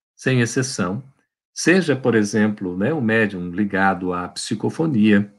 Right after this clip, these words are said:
à psicografia, à materialização, a um médium, não é, vinculado a um trabalho de apoio, de suporte, de passe e tudo mais,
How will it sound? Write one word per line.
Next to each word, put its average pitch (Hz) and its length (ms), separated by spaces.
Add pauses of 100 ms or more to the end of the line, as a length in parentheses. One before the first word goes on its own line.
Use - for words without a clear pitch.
(220)
à 80 120
psicografia, 92 1160 (380)
à 151 180
materialização, 95 1200 (360)
a 233 80
um 254 100
médium, 127 480
não 90 140
é, 156 200
vinculado 117 680
a - 20
um 104 80
trabalho 104 460
de 90 100
apoio, 127 500
de - 100
suporte, 131 640
de 98 100
passe 147 540
e - 20
tudo 131 260
mais, 180 520